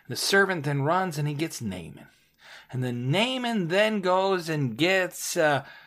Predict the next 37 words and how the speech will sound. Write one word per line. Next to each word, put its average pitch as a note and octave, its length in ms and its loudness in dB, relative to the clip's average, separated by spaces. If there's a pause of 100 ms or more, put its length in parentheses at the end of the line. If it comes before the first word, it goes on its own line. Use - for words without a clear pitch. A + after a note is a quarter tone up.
(160)
a - 80 -6
horse - 920 2
and C3 380 0
a C3 40 0
donkey G#2+ 840 0
and C3+ 460 -4
a C3+ 40 -2
camel G2 680 -6
and D3+ 260 -2
another D3 320 4
camel G2 640 -6
and C#3+ 280 -4
another D3+ 300 2
camel, A#2 320 -4
'cause G#2+ 180 -10
he's D#3+ 140 -4
got A2 160 -2
a E2 40 -4
lot F#2+ 280 -4
of A#2 80 -10
stuff - 280 -12
to G#2+ 100 -16
take. - 380 -16 (840)
'Cause D#3+ 180 4
Ben-Hadad A#3 640 6
the D3+ 80 -2
second F#3 440 0
not E3+ 160 2
only G#3+ 160 0
sends D#3+ 320 -4
him B2+ 80 -2
a G2 100 -2
letter, B2 360 -8 (280)
he A3+ 260 -4
sends G3+ 560 -2
with F#3 180 -6
him F#3+ 500 -6